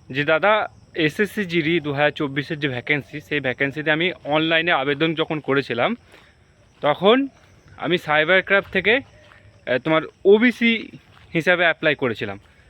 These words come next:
কিন্তু আমি বর্তমানে এখন ইডব্লিউএস সার্টিফিকেট বের করে নিয়েছি।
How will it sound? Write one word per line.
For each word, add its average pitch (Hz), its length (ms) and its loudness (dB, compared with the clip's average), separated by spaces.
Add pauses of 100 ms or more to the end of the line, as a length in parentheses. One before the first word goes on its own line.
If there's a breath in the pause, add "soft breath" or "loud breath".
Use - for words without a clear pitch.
(240 soft breath)
কিন্তু 185 360 2
আমি 190 280 4
বর্তমানে 190 500 4
এখন 196 160 0
ইডব্লিউএস 180 520 2
সার্টিফিকেট 165 520 -4
বের 147 200 2
করে 139 260 2
নিয়েছি। 139 360 -2